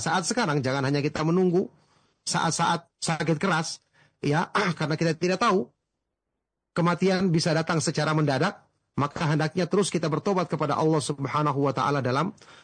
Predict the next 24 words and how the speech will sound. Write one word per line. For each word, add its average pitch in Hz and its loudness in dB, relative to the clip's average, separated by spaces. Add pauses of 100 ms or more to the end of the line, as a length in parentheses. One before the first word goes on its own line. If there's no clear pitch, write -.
(100)
keseharian 135 0
kita. 120 -4
<clears throat> 123 -2
Nah, 147 0 (640)
jadi 180 2 (480)
intinya 196 2
tadi, 180 2
selama 190 2
kita 202 0
bertobat 180 0
dengan 180 0
sungguh-sungguh, 208 2
maka 196 2
Allah 185 2
akan 156 -2
menghapuskan 147 0
dosa-dosa 143 0
kita. 151 -2 (320)
Ada 156 -2
juga 165 0
hadis 151 0
yang 147 0
derajatnya 139 0
hasan 160 -2